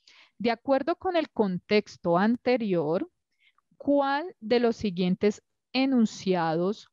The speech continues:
no explica la práctica de comer perros en esa localidad? ¿Sí? A,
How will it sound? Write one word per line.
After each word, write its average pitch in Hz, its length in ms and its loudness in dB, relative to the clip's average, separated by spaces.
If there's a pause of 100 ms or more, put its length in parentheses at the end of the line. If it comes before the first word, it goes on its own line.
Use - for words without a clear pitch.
(160)
no 254 640 4
explica 226 1040 -4
la 190 220 0
práctica 233 880 -2
de 226 100 4
comer 160 480 -4 (160)
perros 214 600 0 (140)
en 180 180 -2
esa 165 260 -8
localidad? 156 640 -6 (1200)
¿Sí? 370 220 -12 (380)
A, 202 300 -4